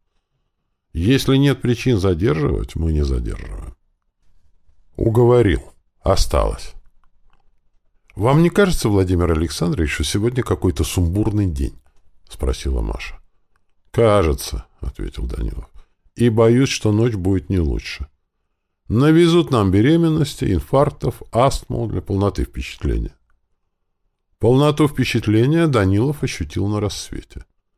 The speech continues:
Вначале всё шло, как говорится, путём. Данилову привезли тридцатилетнюю женщину, отравившуюся дексипином. Дексипин – довольно сильное антидепрессивное средство.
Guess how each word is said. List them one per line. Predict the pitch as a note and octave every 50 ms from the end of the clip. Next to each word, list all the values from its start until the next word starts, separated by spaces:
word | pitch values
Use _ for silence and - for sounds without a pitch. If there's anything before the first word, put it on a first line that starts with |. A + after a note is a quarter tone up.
| _ _ _ _ _ _ _ _ _ _ _ _ _ -
Вначале | F#2+ G2+ A#2 C#3 D#3+ D#3+ D3+ - F#3 F#3+ F#3 F3+ E3
всё | - - D3+ D3+
шло, | C#3+ - D3+ D#3 D3
как | C#3+ - C3+ A#2+
говорится, | A2+ A#2+ A#2+ A#2+ A#2+ A#2 A#2 A2+ - - G#2
путём. | - G#2 G2 - - - - - - - - - - - - - _ _ _ _ _ _ _ _ _ _ _ _ _ _ _ _ _ _ -
Данилову | G2+ G2 A#2 C3 D3 F3 F#3+ F#3+ F3 C#3 A#2 G#2+ G2
привезли | - A#2+ G#2+ G#2 G#2 G2+ G#2 C#3+ E3
тридцатилетнюю | D3+ - B2 A#2+ - - A2 - - A2+ G#2 A2+ D3 D3 - - D3 C#3+ C3
женщину, | G2 E2 D2 C2+ B1 - - C2 B1+ C2+ C#2 D2
отравившуюся | D2 D2 D#2+ E2+ F#2+ A2+ C3 - - A2+ G#2+ G2 - -
дексипином. | G2 F2 E2 - - - F#2+ - - - C#2 C2 - - A1+ B1 - _ _ _ _ _ _ _ _ _ _ _ _ _ _ _ _ _ -
Дексипин – | - F2+ G2+ G#2+ G#2 - - - A#2 A2+ A2+ D#3 E3+ F3 D#3
довольно | C3 A2 G#2+ A2+ A2 A2 G#2 G2+ F2+
сильное | - - - B2 D3 E3 E3 D3+ C#3 A#2+
антидепрессивное | B2 B2 - - A2+ G#2+ G2+ - - F2 D#2+ - - F#2+ F2 F2+ F#2+ F#2+ F#2+
средство. | F#2 - - - B1 - - - - - - -